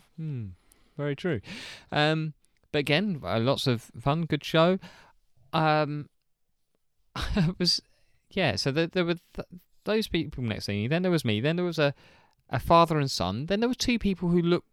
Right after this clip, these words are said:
like they'd never seen wrestling before in their life and were, were drinking wine. It was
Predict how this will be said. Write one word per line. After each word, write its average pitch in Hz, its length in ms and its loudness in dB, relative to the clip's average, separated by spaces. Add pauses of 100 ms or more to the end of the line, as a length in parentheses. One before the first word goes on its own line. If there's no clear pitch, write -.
(120)
like 156 260 0
they'd 147 220 0
never 151 200 2
seen 139 280 0
wrestling 131 380 -2
before 101 560 -2
in 110 80 -6
their 101 120 0
life 95 420 -4
and 156 260 -6 (800)
were, 139 360 -4 (380)
were 135 80 -2
drinking 143 480 -2
wine. 107 500 2 (120)
It 202 120 0
was 269 180 -8